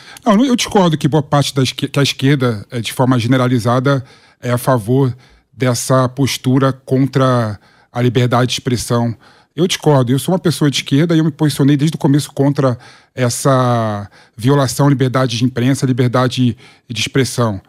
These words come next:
não é? É, eu acho que tem muito a ver com o ranço petista, lulista, né? Eu acho que mais por aí, que acha realmente que pode utilizar as instituições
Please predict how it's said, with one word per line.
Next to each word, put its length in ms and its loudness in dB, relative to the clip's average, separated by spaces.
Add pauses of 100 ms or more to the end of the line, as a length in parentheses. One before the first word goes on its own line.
(140)
não 100 -4
é? 180 -4 (440)
É, 280 2
eu 100 4
acho 180 0
que 60 -20
tem 80 4
muito 180 4
a 40 2
ver 160 0
com 120 0
o 40 4
ranço 580 0 (340)
petista, 480 -2
lulista, 580 0 (180)
né? 140 -2
Eu 60 0
acho 120 -4
que 80 -4
mais 160 0
por 200 -4
aí, 280 0 (420)
que 100 0
acha 280 2
realmente 500 2
que 120 -12
pode 360 0
utilizar 360 -2
as 60 -4
instituições 760 -2